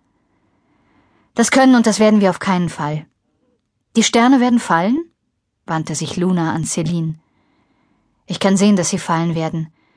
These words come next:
doch ich weiß nicht, wo und wann." "Dann werden wir das Wo und Wann bestimmen."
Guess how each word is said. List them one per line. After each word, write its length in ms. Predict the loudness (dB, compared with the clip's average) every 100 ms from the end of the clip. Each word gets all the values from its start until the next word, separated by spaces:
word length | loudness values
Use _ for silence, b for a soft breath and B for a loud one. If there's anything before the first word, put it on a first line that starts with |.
| _ _ _ -10
doch 120 | -8
ich 160 | -6 0
weiß 280 | 2 2
nicht, 360 | 2 0 0 -4
wo 160 | -2 -2
und 220 | -2 -2
wann." 320 | -2 -4 -6 _ _ _ _ _
"Dann 200 | 0 4
werden 220 | 6 6 6
wir 200 | 6 4
das 220 | 0 -2
Wo 140 | -2
und 220 | -2 -2
Wann 180 | -2 0
bestimmen." 560 | -2 -4 -4 -4 -4